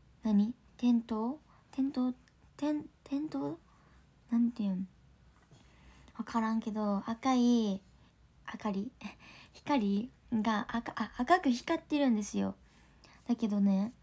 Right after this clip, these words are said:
研究生公園はどこを映してるのかがわかんないので、カメラと目を合わせるのはめっちゃ難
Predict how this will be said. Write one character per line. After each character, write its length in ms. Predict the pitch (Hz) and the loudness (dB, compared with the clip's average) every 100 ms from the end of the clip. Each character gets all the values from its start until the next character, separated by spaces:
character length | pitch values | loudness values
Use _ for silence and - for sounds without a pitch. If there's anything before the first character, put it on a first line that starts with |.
| - - - _ - | -20 -20 -20 _ -6
研 180 | 294 294 | 0 2
究 160 | 285 277 | 2 2
生 140 | 269 | 2
公 160 | 262 269 | 2 2
園 80 | 226 | 2
は 60 | |
ど 140 | 202 233 | 2 0
こ 140 | 262 | 0
を 40 | 262 | 0
映 60 | |
し 200 | 254 247 | -2 -6
て 120 | - | 0
る 80 | 240 | 2
の 80 | 226 | 2
か 100 | 208 - | 0 -8
が 80 | |
わ 40 | 202 | -6
か 140 | - | 0
ん 120 | 226 | 0
な 80 | 208 | 2
い 60 | 196 | 0
の 100 | 190 | 0
で、 220 | 190 196 - _ - - - - _ _ _ - - - | -2 -4 -10 _ -20 -20 -20 -20 _ _ _ -20 -20 -8
カ 140 | 277 | 0
メ 140 | 277 240 | 4 6
ラ 120 | 233 | 4
と 120 | 226 | 4
目 160 | 233 226 | 4 4
を 40 | |
合 20 | |
わ 60 | 220 | 2
せ 120 | 226 | 0
る 60 | 214 | 2
の 80 | 208 | 2
は 60 | |
め 100 | 202 | 2
っ 40 | 202 | 0
ち 120 | 226 | 2
ゃ 20 | |
難 120 | 233 | 4